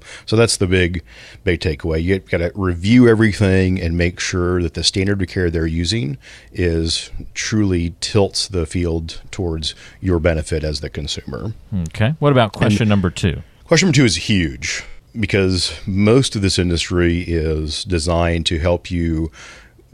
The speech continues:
Speaker 1: grow and accumulate assets. And so that's a vast majority of the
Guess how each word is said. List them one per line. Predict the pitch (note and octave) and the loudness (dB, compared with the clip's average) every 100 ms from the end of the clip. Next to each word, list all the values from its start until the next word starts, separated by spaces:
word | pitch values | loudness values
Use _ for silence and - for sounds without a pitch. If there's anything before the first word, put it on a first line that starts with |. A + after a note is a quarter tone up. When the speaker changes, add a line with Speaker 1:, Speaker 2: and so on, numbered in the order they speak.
| F#2 | -8
Speaker 1:
grow | F2+ F2 F2+ F#2+ A#2+ C#3+ - | 0 4 6 6 4 2 -2
and | F#2+ F2 | -2 -2
accumulate | D2+ - - G2+ F2+ D#2+ C#2+ | -4 -8 -4 -2 -2 -2 -4
assets. | C2+ - D2 C#2+ - - - - - - - - - - - - - | -6 -6 -6 -8 -14 -14 -16 -20 -20 -20 -20 -20 -20 -20 -20 -20 -18
And | E2 E2+ D2+ | -6 -4 -2
so | E2 | 0
that's | F2 - | 0 0
a | |
vast | E2 E2 D#2 - | -2 -2 -2 -4
majority | E2 E2+ E2+ D#2+ D#2 | -2 0 0 0 -2
of | D#2 D#2 | -2 -4
the | D2+ D#2 | -4 -6